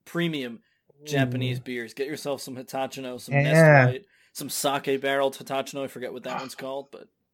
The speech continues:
Speaker 2: the, uh, I like the sweet stout.
Speaker 1: Is
Speaker 2: That's
Speaker 1: that
Speaker 2: a
Speaker 1: from Hitachino? I've never had that.
Speaker 2: Yeah,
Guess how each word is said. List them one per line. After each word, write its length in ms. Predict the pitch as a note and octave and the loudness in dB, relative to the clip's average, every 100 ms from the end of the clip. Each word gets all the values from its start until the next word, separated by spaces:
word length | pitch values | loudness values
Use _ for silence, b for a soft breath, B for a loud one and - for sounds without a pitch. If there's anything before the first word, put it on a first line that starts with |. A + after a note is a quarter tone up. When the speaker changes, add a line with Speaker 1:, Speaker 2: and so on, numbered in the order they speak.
| _ | _
Speaker 2:
the, 220 | D3 C#3 | 6 10
uh, 300 | C3+ C3+ B2+ A2 - - | 12 10 8 4 -4 -10
I 680 | - - - - _ - | -10 -20 -20 -20 _ 8
like 120 | E3+ | 8
the 80 | E3 | 8
sweet 320 | - D#3+ D3 | 6 6 4
stout. 500 | - - C#3+ C#3+ A#2 - - - _ _ _ _ _ _ _ _ - | 4 8 12 12 8 0 -20 -20 _ _ _ _ _ _ _ _ -4
Speaker 1:
Is 120 | C3 C3 | 0 4
Speaker 2:
That's 100 | F3 | 4
Speaker 1:
that 40 | |
Speaker 2:
a 160 | B2+ B2 - - | 4 2 -4 -4
Speaker 1:
from 300 | E3 E3+ E3+ | 0 0 -2
Hitachino? 540 | D3 D#3 E3+ E3+ G#3+ F3+ | -6 -2 -2 -2 -4 -2
I've 100 | D3+ | -2
never 160 | D#3+ | 0
had 160 | D#3+ C#3+ | 0 10
that. 40 | |
Speaker 2:
Yeah, 320 | E3 F3 E3 | 12 12 12